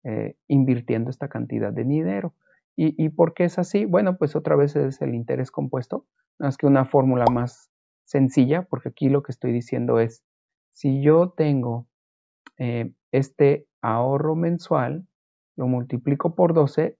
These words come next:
y después durante un año yo lo meto a la bolsa de Estados Unidos, que me puede dar más o menos un ocho por ciento,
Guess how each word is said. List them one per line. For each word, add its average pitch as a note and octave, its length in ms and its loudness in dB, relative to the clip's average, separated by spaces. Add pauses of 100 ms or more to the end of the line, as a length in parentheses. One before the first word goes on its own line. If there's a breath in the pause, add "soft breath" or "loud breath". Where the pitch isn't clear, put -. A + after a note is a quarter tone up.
(160)
y E3 140 4
después E3 420 4
durante D#3 380 2
un D#3 120 4
año D3 300 4
yo D3 160 4
lo C#3+ 100 4
meto D3 220 0
a C#3 40 -2
la B2 100 0
bolsa C3 580 -2
de B2 100 -4
Estados B2+ 320 -8
Unidos, C#3 360 -4 (300 soft breath)
que - 80 -2
me B2+ 120 2
puede C3+ 220 4
dar C3 220 4
más C3 200 -4
o C3+ 40 -2
menos B2+ 220 0
un C3+ 220 0
ocho C3 340 -2
por A#2+ 160 -2
ciento, B2 480 -4